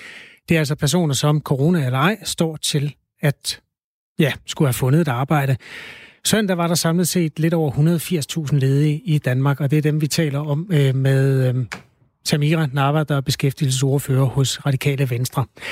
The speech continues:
Øhm, der står altså ni tusind mennesker med et halvt år eller mindre tilbage på dagpenge. De er ifølge H K i risiko for at blive tabt på gulvet.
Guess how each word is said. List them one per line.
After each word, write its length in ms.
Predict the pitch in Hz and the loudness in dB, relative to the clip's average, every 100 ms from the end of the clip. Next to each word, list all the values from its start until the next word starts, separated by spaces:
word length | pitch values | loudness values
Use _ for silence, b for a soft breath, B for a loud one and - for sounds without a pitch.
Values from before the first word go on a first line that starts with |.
| B B B B B B B _ - - | B B B B B B B _ -4 0
Øhm, 380 | 156 156 160 160 | 2 2 0 0
der 60 | 170 | -2
står 160 | 196 196 | 0 0
altså 160 | 185 | 2
ni 160 | 202 208 | 2 2
tusind 320 | 214 190 180 | 0 2 2
mennesker 340 | 160 180 196 | 2 0 0
med 280 | 170 160 160 214 | 0 2 0 0
et 100 | 113 | 0
halvt 280 | 165 190 | 0 0
år 160 | 160 156 | -2 -2
eller 140 | 143 | 0
mindre 360 | 143 143 170 175 | 2 2 2 -2
tilbage 380 | - 147 135 151 | -2 -4 -2 0
på 100 | 165 | -2
dagpenge. 600 | 131 135 - 139 131 131 _ - | -2 -2 0 0 0 -2 _ 0
De 140 | 180 160 | 2 2
er 200 | 151 151 - | 2 -2 -2
ifølge 340 | 131 147 151 | 0 2 2
H 180 | 143 170 | 2 0
K 100 | - 156 151 | -2 -4 -2
i 40 | 135 | 0
risiko 400 | 180 175 - 165 | 0 0 0 -2
for 180 | 156 | -2
at 60 | 139 | -4
blive 120 | 147 | -4
tabt 560 | - 147 - - - - _ _ - | -2 -2 -2 -8 -16 -20 _ _ -4
på 80 | 151 | 0
gulvet. 340 | 165 156 | 2 2